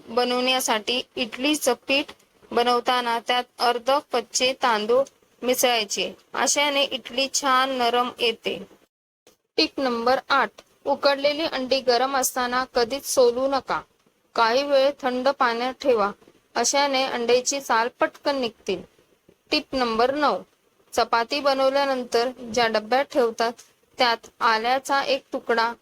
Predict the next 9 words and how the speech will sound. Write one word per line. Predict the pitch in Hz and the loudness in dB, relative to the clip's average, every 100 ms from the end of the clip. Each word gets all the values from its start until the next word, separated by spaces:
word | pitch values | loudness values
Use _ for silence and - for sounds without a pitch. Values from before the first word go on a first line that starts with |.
| _ _ _ _ - | _ _ _ _ -8
ठेवला | 269 240 226 233 226 - _ _ _ _ _ - | 2 2 4 0 -2 -6 _ _ _ _ _ 0
तर | 254 247 _ _ _ - - _ | 0 0 _ _ _ -20 -20 _
पोळ्या | 254 247 254 269 | 4 4 4 0
छान | - 262 247 | -2 -2 -2
नरम | 262 240 220 247 | 0 0 0 0
राहतात. | 269 262 - 160 - - _ _ - | 0 0 -2 -8 -10 -20 _ _ -8
टिप | 285 | -6
नंबर | 269 233 220 240 | -2 -2 0 0
दहा, | 247 294 220 | 0 0 -2